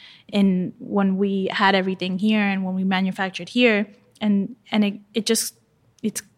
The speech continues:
kind of all gone now. And I, I would love to see the United States and in Miami specifically kind of get more diverse and having different,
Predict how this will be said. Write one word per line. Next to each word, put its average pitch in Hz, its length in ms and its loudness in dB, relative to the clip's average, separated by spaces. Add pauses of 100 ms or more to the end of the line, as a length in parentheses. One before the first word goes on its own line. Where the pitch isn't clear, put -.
kind 220 160 0
of 208 80 0
all 196 140 -2
gone 220 320 4
now. 165 340 0
And 190 160 -4
I, 185 220 -4
I 208 100 -2
would 190 160 -2
love 202 320 2 (380)
to 214 140 2
see 208 600 2 (420)
the 214 140 2
United 190 340 2
States 202 420 -2
and 190 380 -2
in 208 260 -2
Miami 202 420 2
specifically 202 680 -4
kind 202 240 -2
of 196 260 -4 (320)
get - 380 2 (440)
more 220 600 6 (520)
diverse 208 540 4
and 208 160 2
having 202 320 2
different, 208 480 -2